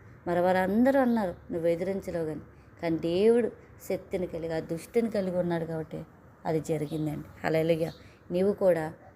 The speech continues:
ప్రతికూల మాటలు తీసుకోకు. దేవుడిచ్చిన వాగ్దానం మీద, దర్శనం మీద దృష్టి పెట్టు, నమ్మకం ఉండు, భయపడకు, ధైర్యం కలిగి నీ కలను, నీ దర్శనమును నెరవేర్చుకో. నెరవేర్చేవాడు కూడా యేసే కాబట్టి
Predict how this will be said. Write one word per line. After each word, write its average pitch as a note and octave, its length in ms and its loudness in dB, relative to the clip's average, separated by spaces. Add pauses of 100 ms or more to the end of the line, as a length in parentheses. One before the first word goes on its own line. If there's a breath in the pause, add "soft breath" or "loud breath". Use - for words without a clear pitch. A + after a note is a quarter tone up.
ప్రతికూల G3 440 -2
మాటలు E3+ 360 -4
తీసుకోకు. D#3 760 -6 (420 loud breath)
దేవుడిచ్చిన F#3+ 640 0
వాగ్దానం E3+ 540 -2
మీద, F3 240 2
దర్శనం E3 420 -4
మీద F3 100 -4
దృష్టి E3 440 -6
పెట్టు, F3+ 380 -6 (400 loud breath)
నమ్మకం F#3 520 0
ఉండు, G#3+ 280 -2 (140)
భయపడకు, G#3 640 -2
ధైర్యం G3 520 -2
కలిగి G3 440 -4 (760 loud breath)
నీ F3+ 240 0 (100)
కలను, A3+ 460 2 (300)
నీ F3+ 160 2
దర్శనమును A3+ 760 2 (160)
నెరవేర్చుకో. E3+ 720 0 (120)
నెరవేర్చేవాడు F#3 800 -2
కూడా F3 200 0
యేసే E3+ 460 -4
కాబట్టి D#3 400 -6